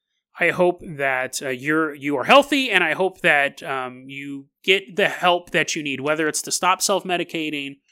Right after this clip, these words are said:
whether it is to, uh, figure out another way to deal with some of the anger issues or whatever. Or if you need to go see a therapist, I don't know.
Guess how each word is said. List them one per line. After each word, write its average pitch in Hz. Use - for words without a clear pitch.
whether 143
it 139
is 139
to, 135
uh, 127
figure 165
out 151
another 147
way 139
to 139
deal 135
with 131
some 139
of 131
the 135
anger 175
issues 165
or 139
whatever. 160
Or 156
if 151
you 160
need 151
to 151
go 143
see 160
a -
therapist, 143
I 147
don't 139
know. 139